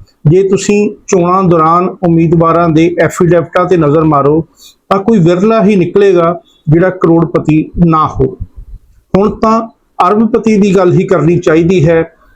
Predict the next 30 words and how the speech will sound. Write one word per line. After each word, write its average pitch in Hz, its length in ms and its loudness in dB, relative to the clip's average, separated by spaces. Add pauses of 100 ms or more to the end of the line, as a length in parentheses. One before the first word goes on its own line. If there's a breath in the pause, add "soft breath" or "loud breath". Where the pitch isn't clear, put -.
(180 soft breath)
ਕਰੋੜਪਤੀ 185 560 0
ਤਾਂ 180 160 -2
ਸ਼ਾਇਦ 156 480 0 (260)
ਸ਼ਬਦ 151 380 -2 (100)
ਛੋਟਾ 196 340 0
ਰਹਿ 135 160 0
ਗਿਆ 143 160 0
ਹੈ। - 920 -6
ਇਸੇ 240 240 0
ਕਰਕੇ 214 560 0
ਜਦੋਂ 170 260 2 (120)
ਆਮ 175 220 0
ਆਦਮੀ 185 300 0
ਪਾਰਟੀ 170 420 -2
ਨੇ 175 240 0
ਪੰਜਾਬ 160 640 0
ਦੇ 160 280 2
ਸਭ - 320 -4
ਤੋਂ 208 360 -2 (120)
ਅਮੀਰ 185 300 2
ਵਿਅਕਤੀਆਂ 175 520 0
ਦੇ 170 100 2
ਵਿੱਚੋਂ 160 420 -2 (640)
ਇੱਕ 196 300 -2 (380)
ਛਿਆਹਠ 190 440 -2
ਵਰ੍ਹਿਆਂ 190 380 0
ਦੇ 170 460 0
ਰਜਿੰਦਰ 160 560 2
ਗੁਪਤਾ 160 460 -2
ਨੂੰ 156 240 -2